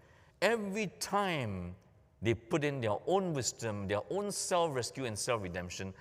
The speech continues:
they messed it up. So from Genesis fifteen on, there are eight crises, and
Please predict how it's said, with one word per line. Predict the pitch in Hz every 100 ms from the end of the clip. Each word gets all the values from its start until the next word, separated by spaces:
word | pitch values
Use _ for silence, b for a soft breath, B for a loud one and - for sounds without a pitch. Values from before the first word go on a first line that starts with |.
| B B B
they | 107 98
messed | 98 104 107 110
it | 104
up. | 98 - - - - _ b b b b b b _ -
So | - - 196
from | - 160 139 110
Genesis | 185 233 233 226
fifteen | - 175 - - 180 143 - -
on, | 123 104 90 101 - b b b b b 98
there | 117
are | 113 - -
eight | 226 - -
crises, | - 175 170 - 107 - - - - b b b b
and | 110 127